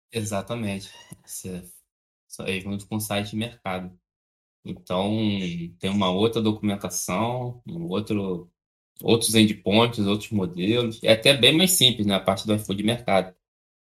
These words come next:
Mas aí, com, com essa necessidade de, de alguns que utilizavam componente delivery também fazer mercado, alguns de nicho de farmácia, é, então a gente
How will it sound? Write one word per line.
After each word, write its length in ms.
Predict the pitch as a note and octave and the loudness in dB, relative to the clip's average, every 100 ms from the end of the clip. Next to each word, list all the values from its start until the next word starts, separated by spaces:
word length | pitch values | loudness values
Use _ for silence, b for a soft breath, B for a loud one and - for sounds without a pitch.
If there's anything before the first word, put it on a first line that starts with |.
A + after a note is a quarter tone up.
| _ | _
Mas 180 | - F#2+ | -2 4
aí, 180 | A2 A#2 | 6 6
com, 300 | C3 B2+ A2+ | 6 4 6
com 80 | A#2+ | 6
essa 180 | A#2+ C3+ | 6 6
necessidade 720 | B2+ D3 - A#2 A2 A2 A#2 | 4 4 0 6 6 6 4
de, 640 | A2+ A2 G#2 F#2 D2 - _ _ _ | 4 6 6 2 -2 -8 _ _ _
de 120 | - G2+ | 0 2
alguns 340 | F#2 G2+ G#2+ | 4 2 0
que 120 | G#2+ | 0
utilizavam 1160 | G2 F#2+ F2+ G2+ F#2+ F#2+ F#2+ F#2+ F#2 F#2 F2 D#2+ | 0 -2 -2 -2 -2 2 4 4 2 -2 -4 -6
componente 460 | G2 F2+ F#2 F#2+ | -6 -4 -4 -4
delivery 540 | F#2+ F#2+ F2 F#2+ F#2 F2+ | -2 -2 -2 -4 -4 -4
também 360 | F#2 F2+ G2 | -4 0 0
fazer 260 | G#2 F#2+ F#2+ | 0 -2 -2
mercado, 840 | F#2 F2+ - G2+ G#2+ F#2 F2 E2+ - _ | -4 -4 0 2 4 2 -8 -16 -20 _
alguns 400 | - F2+ F#2+ G#2 | -6 -4 0 0
de 80 | G#2 | 2
nicho 280 | G2 G2 G#2 | -2 -2 -6
de 80 | - | -4
farmácia, 920 | - F#2 F2 F#2 A2+ A2+ - F#2+ F#2 _ _ _ _ _ _ _ | 0 0 0 0 0 -2 -8 -10 -14 _ _ _ _ _ _ _
é, 640 | - F2+ F2+ F2 F2 F2 - | -6 -4 -2 -4 -4 -6 -6
então 340 | G2+ G2+ G2+ | -6 -2 -2
a 40 | G2+ | 0
gente 560 | G#2+ - A2+ A2 G#2+ | 0 0 2 4 2